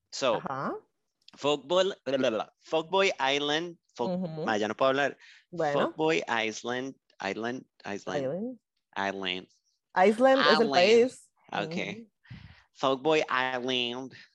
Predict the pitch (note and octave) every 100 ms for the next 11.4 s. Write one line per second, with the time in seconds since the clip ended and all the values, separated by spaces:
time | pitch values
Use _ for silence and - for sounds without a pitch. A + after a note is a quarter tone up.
0 | - E3 F3 D#3+ D3+ D3+ D#3+ C#4+ C3 E3
1 | D#3+ E3+ D#3 C#3+ C#3 C#3 C#3+ B2 G#2 G2
2 | C3+ D#3+ C#3+ A2+ A2 A#2+ G2+ G#2 G2 A2
3 | G#2+ G#2 G2+ G2 A2 G#2 G#2+ A#2 C3 -
4 | - - G#2 G#2+ A#2 B2 C#3+ C#3 G2+ G#2
5 | G#2+ A2+ A#2+ B2+ - F#2+ - A2 G#2 G#2+
6 | A#2 C3 A2+ F#2+ F#2 G2 - G#2+ F2+ -
7 | E3+ A3 _ _ F3 D3 C#3+ E3 G#3 B3+
8 | F#3+ F3 E3+ C4+ _ _ _ C#3 C#3 C3+
9 | C#3 C#3 C3+ D3+ C3+ B2 A#2 A2 A2+ B2+
10 | C3 C#3 D#3 D#3+ C#3+ G#2+ G#2+ G#2 C#3 C#3+
11 | C#3 - D#3+ F#3